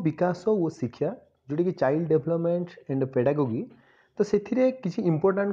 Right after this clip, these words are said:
କୋଶ୍ଚିନ୍କୁ ନେଇ ଏଇ ଭିଡ଼ିଓଟି ବନେଇଛି ମୁଁ। ତ ଏଥିରେ ପଚିଶଟି କୋଶ୍ଚିନ୍ ରହିଛି। ତ ଆସନ୍ତୁ ଦେଖିବା ଯେ ଇମ୍ପୋର୍ଟାଣ୍ଟ କୋଶ୍ଚିନ୍ କ'ଣ ରହିଛି। ତ ଯଦି ଭିଡ଼ିଓଟି ଭଲ ଲାଗେ ଆପଣଙ୍କୁ, ତ ତାହେଲେ ଲାଇକ୍ କରନ୍ତୁ, ସେୟାର ବି କରନ୍ତୁ ସାଙ୍ଗମାନଙ୍କୁ ଏବଂ ସବସ୍କ୍ରାଇବ୍ କରନ୍ତୁ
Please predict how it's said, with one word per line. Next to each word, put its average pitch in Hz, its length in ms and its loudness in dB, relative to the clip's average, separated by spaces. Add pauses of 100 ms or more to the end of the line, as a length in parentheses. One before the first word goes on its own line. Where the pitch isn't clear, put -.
(100)
କୋଶ୍ଚିନ୍କୁ 170 580 0 (140)
ନେଇ 147 140 4 (120)
ଏଇ 147 140 4
ଭିଡ଼ିଓଟି 143 380 0
ବନେଇଛି 113 400 -2
ମୁଁ। 202 100 -4 (380)
ତ - 20 -20 (100)
ଏଥିରେ 208 280 2
ପଚିଶଟି 170 400 0 (100)
କୋଶ୍ଚିନ୍ 160 340 2
ରହିଛି। 123 260 -2 (760)
ତ - 80 -
ଆସନ୍ତୁ 240 260 2
ଦେଖିବା 254 280 4
ଯେ 254 120 0
ଇମ୍ପୋର୍ଟାଣ୍ଟ 208 380 0
କୋଶ୍ଚିନ୍ 180 380 0
କ'ଣ 120 120 4 (100)
ରହିଛି। 95 260 -6 (340)
ତ - 20 -6 (120)
ଯଦି 185 240 2
ଭିଡ଼ିଓଟି 170 360 4
ଭଲ 123 180 2
ଲାଗେ 151 240 2
ଆପଣଙ୍କୁ, 127 300 -4 (360)
ତ - 100 -14
ତାହେଲେ 135 220 2
ଲାଇକ୍ 151 240 2
କରନ୍ତୁ, 175 300 2 (160)
ସେୟାର 135 260 4
ବି 156 120 0
କରନ୍ତୁ 151 220 2 (100)
ସାଙ୍ଗମାନଙ୍କୁ 131 520 0 (400)
ଏବଂ 156 120 -2 (100)
ସବସ୍କ୍ରାଇବ୍ 220 460 0
କରନ୍ତୁ 151 220 2